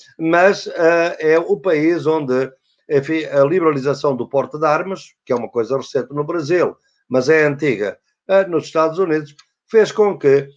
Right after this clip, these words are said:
surgissem muitos grupos, digamos, antissistema, revoltados com o sistema, porque o sistema não lhes está,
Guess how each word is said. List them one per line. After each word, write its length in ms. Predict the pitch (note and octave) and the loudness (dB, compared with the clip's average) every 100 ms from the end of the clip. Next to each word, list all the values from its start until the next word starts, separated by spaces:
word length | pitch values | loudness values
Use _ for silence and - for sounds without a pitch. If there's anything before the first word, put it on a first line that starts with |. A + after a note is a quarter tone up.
| _ | _
surgissem 520 | - G3 E3+ A3 F#3+ | 0 0 0 -4 -2
muitos 280 | F3+ E3 C#3 | -4 -6 -10
grupos, 500 | B2+ E3+ E3+ E3+ D3 | -4 -4 -4 -8 -6
digamos, 380 | D3+ E3+ E3+ D3 | -4 -4 -4 -4
antissistema, 800 | E3 F#3 D3 - - G3 C#3 B2+ | -4 -6 -12 -6 0 2 4 2
revoltados 640 | D3+ F3 - G#3 G3+ D3 | 0 -2 0 0 0 -2
com 160 | - C3+ | -6 -6
o 60 | |
sistema, 540 | C3 - F3 F#3 G3 F#3 _ _ | -6 -6 0 2 0 -6 _ _
porque 220 | - - B3 | -20 -6 -6
o 40 | |
sistema 400 | - - F#3 G3 | -4 0 0 2
não 120 | G3 | -2
lhes 120 | E3+ | -4
está, 380 | - C#3+ C#3+ C#3+ | -2 0 0 -2